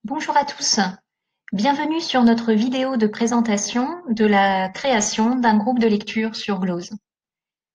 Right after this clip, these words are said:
Je vous propose de procéder en deux étapes. Dans un premier temps, je vais vous montrer comment on crée un compte sur GLOSE et comment on peut enrichir son profil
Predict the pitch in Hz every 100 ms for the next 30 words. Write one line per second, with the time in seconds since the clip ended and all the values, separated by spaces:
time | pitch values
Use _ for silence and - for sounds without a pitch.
0 | _ 214 277 330 285 269 277 302 - 220
1 | 226 - 247 247 226 240 240 208 208 220
2 | 220 214 185 - _ _ _ _ _ _
3 | - 208 208 220 294 311 285 254 254 -
4 | - 214 214 220 226 226 - 254 254 240
5 | 233 233 214 220 233 208 202 233 233 -
6 | 196 180 180 196 277 202 - _ _ _
7 | - 196 220 226 240 226 220 214 220 233
8 | - - 233 226 190 - _ _ - -
9 | 202 190 - 269